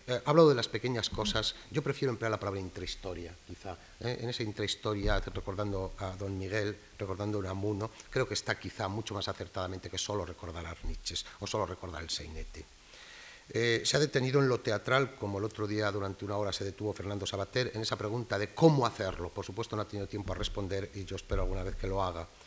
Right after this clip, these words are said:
Y ha hablado de algo que me parece muy importante en la línea de ese testimonio que yo citaba, que es estar en el tiempo. Eso me parece que para todo autor que quiera ser testimonial, testimonial, y no hablo de compromiso político,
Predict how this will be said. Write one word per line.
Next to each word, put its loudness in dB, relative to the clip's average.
Y 2
ha 6
hablado 6
de 2
algo 0
que -6
me -2
parece -4
muy 0
importante 0
en 2
la 2
línea 0
de -2
ese -4
testimonio -2
que -6
yo -4
citaba, -2
que -2
es 0
estar 0
en -2
el -4
tiempo. -10
Eso -2
me -2
parece -2
que -2
para 0
todo 0
autor 2
que -4
quiera 0
ser 0
testimonial, -2
testimonial, 2
y 0
no 0
hablo 0
de -4
compromiso -6
político, -4